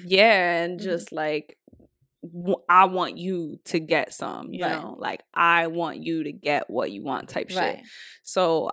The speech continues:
Speaker 1: I love that, listening to you guys talk about that. Um, it was really nice. Um, 'cause to know that they care about something that you care about
Speaker 2: Mm-hmm.
Speaker 1: is, i-, it's,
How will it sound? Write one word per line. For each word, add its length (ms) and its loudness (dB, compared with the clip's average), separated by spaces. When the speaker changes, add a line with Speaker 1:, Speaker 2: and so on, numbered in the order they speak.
Speaker 1:
I 140 12
love 260 6
that, 180 6
listening 420 -2
to 120 -4
you 80 0
guys 200 6
talk 200 4
about 220 2
that. 380 2
Um, 300 -2
it 60 2
was 160 -2
really 200 -4
nice. 460 -4
Um, 480 0
'cause 460 -4
to 120 -4
know 180 2
that 200 2
they 120 4
care 300 2
about 240 2
something 380 -4
that 220 -4
you 120 -4
care 260 2
about 440 0
Speaker 2:
Mm-hmm. 320 -16
Speaker 1:
is, 500 -8
i-, 60 -10
it's, 280 -6